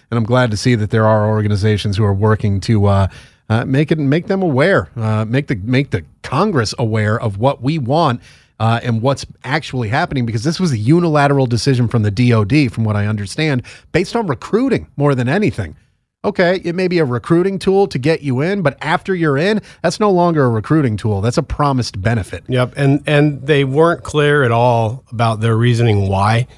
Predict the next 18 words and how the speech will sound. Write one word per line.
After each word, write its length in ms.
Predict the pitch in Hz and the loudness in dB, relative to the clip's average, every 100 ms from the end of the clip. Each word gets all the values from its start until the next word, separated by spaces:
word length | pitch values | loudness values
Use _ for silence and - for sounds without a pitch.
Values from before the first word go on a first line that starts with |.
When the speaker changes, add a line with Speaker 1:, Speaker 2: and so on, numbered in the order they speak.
| _ _ _ _ | _ _ _ _
Speaker 2:
In 160 | 110 | 0
their 140 | 107 104 | 2 2
initial 420 | 110 117 131 113 | 2 0 0 0
announcement, 640 | 107 107 110 117 110 107 | 2 2 2 0 -2 -4
they, 300 | 101 107 98 - - _ _ | -2 -4 -4 -8 -20 _ _
they 120 | 117 | -2
said 280 | - 131 110 | 2 0 0
that 100 | 101 | -2
they 160 | 107 | -2
did 160 | 98 123 | 0 0
it 100 | 127 | 0
so 120 | 127 | -2
they 100 | 113 | -4
could 140 | 104 | -6
focus 520 | - - 151 156 143 135 | -10 -2 0 0 -4 -2
more 200 | 135 131 | 2 2
on 60 | |
retention. 540 | 117 - 120 107 90 | 0 -2 -4 -4 -10